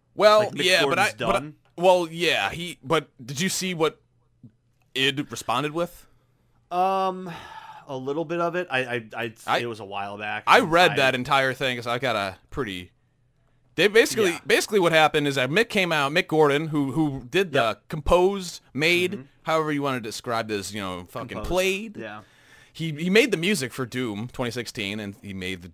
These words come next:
Speaker 1: music for Doom Eternal as well, essentially. Um,
Speaker 2: Yeah.
Speaker 1: but he didn't, like, master all the tracks, and
Speaker 2: Which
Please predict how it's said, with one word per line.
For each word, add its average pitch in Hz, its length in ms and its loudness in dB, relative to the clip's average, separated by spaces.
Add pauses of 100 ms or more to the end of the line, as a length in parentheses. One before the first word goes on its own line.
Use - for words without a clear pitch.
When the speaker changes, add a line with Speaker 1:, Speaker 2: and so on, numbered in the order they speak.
(120)
Speaker 1:
music 92 280 -12
for 101 160 -10
Doom 95 240 -10
Eternal 113 360 -6
as 110 80 -6
well, 131 220 0
essentially. 95 560 -6
Um, 92 380 -6 (320)
Speaker 2:
Yeah. 117 120 -8
Speaker 1:
but 123 200 -2 (480)
he 143 180 -10
didn't, 139 380 0
like, 104 240 -4
master 147 600 -4
all 180 260 0
the 175 80 -8
tracks, 175 640 -8 (500)
and 95 560 -4
Speaker 2:
Which - 260 -2